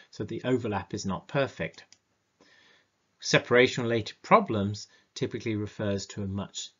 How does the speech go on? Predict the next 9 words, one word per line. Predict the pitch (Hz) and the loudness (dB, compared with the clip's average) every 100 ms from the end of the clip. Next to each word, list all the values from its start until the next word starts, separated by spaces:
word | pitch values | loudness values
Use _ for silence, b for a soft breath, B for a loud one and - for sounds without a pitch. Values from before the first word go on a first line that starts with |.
| _ _ | _ _
uh, | 113 104 _ | -14 -14 _
bigger | 156 165 127 | 6 8 4
group, | 104 95 90 - B B _ | 2 -2 -2 -6 B B _
which | 143 - | -10 -8
may | 127 127 123 | -6 -2 0
include, | 117 104 - 110 104 98 - - _ | 0 -4 -2 0 2 0 -4 -18 _
um, | 110 101 95 95 _ B B - | -10 -6 -8 -10 _ B B -4
dogs | 107 - 98 | -2 -2 -6
with | 95 | -8